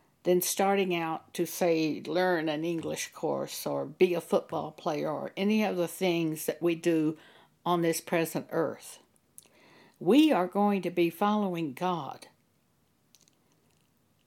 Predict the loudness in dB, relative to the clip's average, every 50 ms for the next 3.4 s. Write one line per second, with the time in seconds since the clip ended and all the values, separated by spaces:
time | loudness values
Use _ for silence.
0 | _ _ 2 4 6 6 6 6 4 2 2 0 -2 -2 -4 -2 -2 0 0 -2
1 | -2 -4 -4 -2 -2 0 -2 -2 -4 -4 -2 -2 0 0 0 -2 -4 -6 -6 -6
2 | -6 -8 -8 -8 -8 -6 -6 -6 -4 -4 -2 0 0 0 -2 -2 0 2 2 2
3 | 2 -2 -6 -10 -10 -12 -14